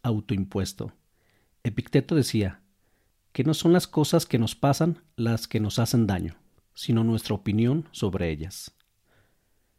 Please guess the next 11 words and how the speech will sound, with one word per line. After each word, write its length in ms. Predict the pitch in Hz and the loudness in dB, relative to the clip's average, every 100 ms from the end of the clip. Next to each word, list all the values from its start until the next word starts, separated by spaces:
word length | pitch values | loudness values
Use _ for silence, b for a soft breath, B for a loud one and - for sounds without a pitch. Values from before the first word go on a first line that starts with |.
| _ | _
Por 100 | - | -2
otro 200 | 135 151 | 0 4
lado, 360 | 170 147 165 190 - | 4 4 2 -2 -6
la 160 | - 113 | -2 0
ataraxia 640 | 107 113 127 127 - 160 - | 0 0 0 0 0 -2 0
nos 220 | 117 - | -2 0
ayuda 320 | 110 135 147 | 2 4 4
a 80 | 139 | 2
tomar 340 | 113 120 135 - | 0 0 0 -2
mejores 420 | 107 - 123 135 | -4 -2 -2 0
decisiones. 720 | 127 - 95 104 98 90 - | -2 -4 -4 -2 -2 -6 -14